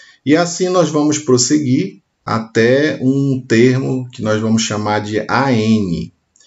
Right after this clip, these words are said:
Você pode observar que se eu for considerar um, um, um termo A N,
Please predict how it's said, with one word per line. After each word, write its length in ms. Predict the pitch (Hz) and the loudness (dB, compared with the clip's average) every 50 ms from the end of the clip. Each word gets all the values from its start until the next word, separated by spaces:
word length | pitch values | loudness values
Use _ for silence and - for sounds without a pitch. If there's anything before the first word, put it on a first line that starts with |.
| _ _ _ - | _ _ _ -6
Você 160 | 110 - - | -4 -4 -2
pode 240 | - - 131 127 127 | 2 2 2 4 2
observar 580 | 120 117 101 - 110 107 104 110 123 120 117 | 0 0 -2 -2 -2 -2 -2 0 0 0 0
que 80 | 117 - | 0 -2
se 100 | - - | -2 -2
eu 120 | 139 139 | -2 0
for 180 | 139 143 135 131 | 0 0 -2 0
considerar 560 | 127 117 113 - - 101 101 98 98 98 95 | 0 -2 -4 -4 -4 -2 0 0 0 0 -2
um, 400 | 95 95 95 95 90 90 85 82 - _ _ | -4 -4 -4 -4 -6 -6 -8 -10 -12 _ _
um, 160 | - 92 95 92 | -14 -12 -8 -8
um 180 | 82 82 82 | -8 -8 -4
termo 320 | - 101 92 92 95 95 95 | -2 -2 -2 -2 -4 -4 -2
A 160 | 101 101 104 | 0 0 2
N, 440 | 120 139 147 143 120 - 76 - | 2 2 2 2 2 0 -2 -4